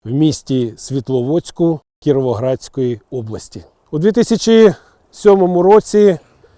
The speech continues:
закінчив одинадцять класів Комсомольської загальноосвітньої школи номер два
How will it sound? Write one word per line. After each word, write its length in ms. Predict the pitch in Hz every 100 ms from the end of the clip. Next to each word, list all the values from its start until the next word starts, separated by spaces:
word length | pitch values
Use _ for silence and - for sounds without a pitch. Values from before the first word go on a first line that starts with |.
| _ _ _ _
закінчив 840 | 120 165 - 233 233 240 226 - - -
одинадцять 640 | 180 165 170 185 - 156
класів 580 | - 180 208 - 208 156 _ _ _ _ _ _ _ _ -
Комсомольської 840 | 180 - 180 196 226 - 233 226
загальноосвітньої 1000 | 165 165 180 175 175 160 175 202 - 170
школи 520 | - - 170 165 170 - _ -
номер 340 | 147 160 147
два 280 | 117 117